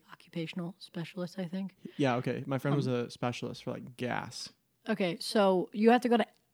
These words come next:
Speaker 1: M C T, which is Marine Combat Training. So if you're not
Speaker 2: That's
Speaker 1: in,
Speaker 2: what it was.
Speaker 1: if you're not in infantry,
Speaker 2: Huh.
Speaker 1: you go to M C T. So it's a condensed, like, job training for,
Speaker 2: Mm-hmm.
Speaker 1: like, shooting guns and blowing stuff up.
Speaker 2: Yeah.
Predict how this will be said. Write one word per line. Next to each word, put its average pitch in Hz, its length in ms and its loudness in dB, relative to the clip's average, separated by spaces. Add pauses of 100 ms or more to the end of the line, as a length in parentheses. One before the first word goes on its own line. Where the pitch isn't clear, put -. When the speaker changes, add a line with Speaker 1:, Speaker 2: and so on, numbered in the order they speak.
(200)
Speaker 1:
M 202 180 6
C 196 240 0
T, 190 240 2
which 170 160 2
is 170 100 -2
Marine 170 360 2
Combat 170 380 2
Training. 175 260 -2
So 175 120 -4
if 170 100 -8
you're 175 100 0
not 180 220 8
Speaker 2:
That's 220 100 0
Speaker 1:
in, 123 60 -6
Speaker 2:
what 117 60 -6
it 120 40 -8
was. 113 260 -10
Speaker 1:
if 214 180 -2
you're 196 120 0
not 254 240 8
in 220 80 0
infantry, 170 800 -4 (120)
Speaker 2:
Huh. 120 160 -6 (220)
Speaker 1:
you 226 160 2
go 220 120 6
to 202 120 -2
M 190 160 2
C 190 200 -2
T. 170 400 0
So 175 220 -2
it's 170 140 -4
a 180 40 -4
condensed, 170 840 -2 (320)
like, 170 300 -2 (220)
job 165 420 -4
training 196 500 -4 (100)
for, 135 80 0
Speaker 2:
Mm-hmm. 127 140 2
Speaker 1:
like, 160 440 -4 (840)
shooting 170 480 -2
guns 160 300 0
and 160 160 0
blowing 156 320 -2
stuff - 320 -12
up. 277 160 -8
Speaker 2:
Yeah. 123 460 -10